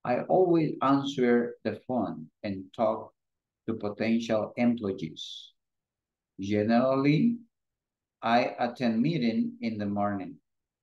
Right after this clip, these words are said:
and not so often in the afternoon. In my company, we always have events. We had to attend a conference on July twenty-first,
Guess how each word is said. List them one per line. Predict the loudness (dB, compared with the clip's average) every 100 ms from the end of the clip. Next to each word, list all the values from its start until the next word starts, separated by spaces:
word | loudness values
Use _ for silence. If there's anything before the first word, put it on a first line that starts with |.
| _ _ _ 0
and | 2 4
not | 2 -2 -8
so | -10 0 0 0 -2
often | -2 -2 -8 -8 -10 _ -6
in | -4
the | -4 -4
afternoon. | -4 -6 -8 -4 0 0 0 -2 -10 _ _ _ _ _ _ _ _ _ _ _ _
In | 4 6
my | 4 2
company, | 0 -2 2 4 4 4 0 -4
we | -6
always | -4 -4 -2 -2 -4 -8 -16 -20 _ _ _ _ _ _ _ -8
have | -4 -4 -6 -4
events. | 0 2 2 0 -8 -16 -16 -18 -20 _ _ _ _ _ _ _ _
We | 0 0
had | 0 -4 0
to | 0
attend | 0 -2 -2 -4 -6 _ -10
a | -4
conference | 2 2 2 -6 -6 -12 -18 _ _
on | -4 -4 -6 -12 _ _ _ _ _ _ 0
July | 4 4 4
twenty-first, | 2 2 0 0 0 0 -2 -8